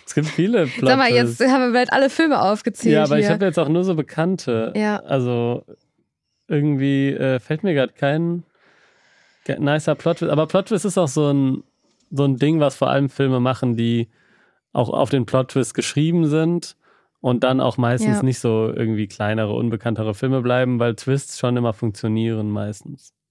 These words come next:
Speaker 2: Ich müsste mir jetzt auch einfach nochmal Gedanken darüber machen,
Speaker 1: Es ist ja
Speaker 2: ehrlich
Speaker 1: schon so
Speaker 2: gesagt.
Speaker 1: weit gekommen, dass Leute den Twist erwarten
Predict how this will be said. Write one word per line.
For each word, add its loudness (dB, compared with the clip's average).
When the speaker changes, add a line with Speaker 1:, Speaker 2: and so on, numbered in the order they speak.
Speaker 2:
Ich -12
müsste -2
mir 2
jetzt -4
auch -2
einfach -6
nochmal -2
Gedanken -4
darüber -4
machen, -2
Speaker 1:
Es 2
ist 2
ja 4
Speaker 2:
ehrlich 0
Speaker 1:
schon 2
so 0
Speaker 2:
gesagt. 2
Speaker 1:
weit -10
gekommen, 2
dass 0
Leute 0
den 0
Twist -2
erwarten 0